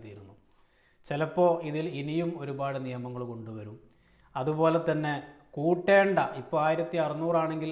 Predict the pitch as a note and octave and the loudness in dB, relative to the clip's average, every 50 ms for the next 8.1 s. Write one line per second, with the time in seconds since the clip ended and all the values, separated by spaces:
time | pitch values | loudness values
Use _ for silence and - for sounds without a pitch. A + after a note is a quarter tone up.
0 | D3 D3 D3+ E3 E3+ E3+ - - E3 F3 F3+ F3+ - - G#3 F#3 - - D#3 D3 | -6 -6 -4 -4 -4 -4 -4 0 2 2 2 2 0 -2 -2 -2 -2 -2 -4 -4
1 | C#3+ C#3+ D3 D3 E3 A3 - - A#3 A3 - - A3+ A3+ A3+ A3+ G#3 G3 F#3+ F#3+ | -4 -4 -4 -4 -6 -6 -4 -4 -6 -6 0 4 4 4 4 4 2 4 4 4
2 | F3+ F3 E3+ E3+ E3+ E3+ E3+ - - - - - D#3 D3+ D3+ D#3 D#3 D#3+ E3+ E3 | 4 4 4 4 4 2 0 -6 -12 -16 -10 -8 -6 -4 -4 -2 0 0 2 2
3 | E3 E3+ F3 E3+ E3 D3+ D#3 D3 D#3 D#3 D3+ D#3 - - D3 C#3 C#3 C#3+ C#3+ C#3+ | 2 2 2 2 0 -2 -2 -2 -2 -2 -4 -6 -6 -4 -4 -4 -4 -4 -2 -2
4 | C#3+ D3+ E3 F#3+ G3 G3 G3 F#3 F#3 F3+ F3+ E3+ D3 C#3+ C#3+ C#3+ C#3+ D3 C#3+ C#3 | -2 0 2 0 0 2 0 0 2 2 2 2 0 0 -2 -2 -4 -6 -6 -6
5 | C#3+ C#3 C3+ C3+ C3+ D#3+ F#3+ - - - - - - - - - - _ _ - | -6 -4 -4 -2 -2 -2 -4 -6 -10 -16 -20 -20 -20 -20 -20 -20 -20 _ _ -6
6 | C#3+ C#3 C#3 C#3+ D3 C#3+ - - - - - D#3+ C#3 - F3 E3 - - - D#3 | -4 -2 -2 -2 -4 -6 -10 -16 -20 -16 -14 -14 -10 -10 -10 -10 -12 -10 -6 -6
7 | D3 D3+ D3 D3+ D3 C#3+ C#3 C#3 C#3 C#3 C3 B2 B2 A#2+ - - A#2+ A2+ G#2 G#2 | -4 -2 -2 -2 -2 -2 -4 -4 -4 -6 -6 -6 -8 -10 -10 -12 -12 -10 -12 -14
8 | G#2+ | -16